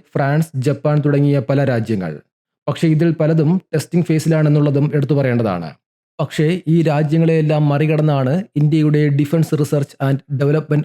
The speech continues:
Organization എന്ന ഡി ആർ ഡി ഒ ഈ പുതിയ മാനുവറിംഗ് ഹൈപ്പർസോണിക് മിസൈൽ നിർമ്മിച്ചിട്ടുള്ളത് എന്നുള്ളത് ലോകം മറ്റൊരു ലോകമഹായുദ്ധത്തിലേക്ക് നീങ്ങിക്കൊണ്ടിരിക്കുന്ന ഈ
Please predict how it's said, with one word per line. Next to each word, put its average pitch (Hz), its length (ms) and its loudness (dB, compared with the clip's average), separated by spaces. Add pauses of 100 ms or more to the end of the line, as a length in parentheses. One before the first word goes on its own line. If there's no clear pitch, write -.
Organization 143 600 0
എന്ന 131 380 0 (240)
ഡി 160 140 2
ആർ 147 200 0
ഡി 147 140 2
ഒ 139 260 0 (180)
ഈ 156 100 2
പുതിയ 156 500 0
മാനുവറിംഗ് 156 580 2
ഹൈപ്പർസോണിക് 147 600 0
മിസൈൽ 143 420 0 (120)
നിർമ്മിച്ചിട്ടുള്ളത് 156 680 0
എന്നുള്ളത് 143 460 0 (160)
ലോകം 156 600 0
മറ്റൊരു 151 400 0
ലോകമഹായുദ്ധത്തിലേക്ക് 156 1200 0
നീങ്ങിക്കൊണ്ടിരിക്കുന്ന 143 760 2
ഈ 143 160 0